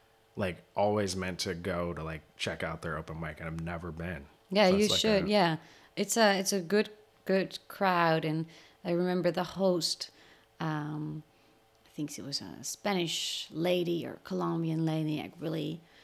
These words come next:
Speaker 2: sexy and, like, high energy, and she, and she said, "So at the beginning of the open mic, we always do, like, a song where you sing, like, 'Pop the cherry,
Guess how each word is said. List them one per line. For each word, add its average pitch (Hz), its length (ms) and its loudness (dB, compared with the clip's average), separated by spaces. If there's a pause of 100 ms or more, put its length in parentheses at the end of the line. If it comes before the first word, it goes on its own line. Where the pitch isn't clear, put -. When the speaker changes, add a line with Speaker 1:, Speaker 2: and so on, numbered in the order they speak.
(140)
Speaker 2:
sexy 180 580 0
and, 165 80 0
like, 139 200 -4
high 170 260 2
energy, 160 600 0
and 160 140 -2
she, - 140 -6
and 165 260 -6 (300)
she - 160 -8
said, 190 260 2
"So 196 360 8
at 185 120 -4
the 202 60 -4
beginning 240 360 4
of 233 80 4
the 226 100 6
open 220 220 2
mic, 208 320 4
we 208 200 6
always 196 220 4
do, 208 100 0
like, 190 240 2
a 190 80 0
song 185 500 4
where 170 140 0
you 170 160 0
sing, 180 180 -4
like, 165 220 -4 (360)
'Pop - 300 8
the 254 100 4
cherry, 214 680 4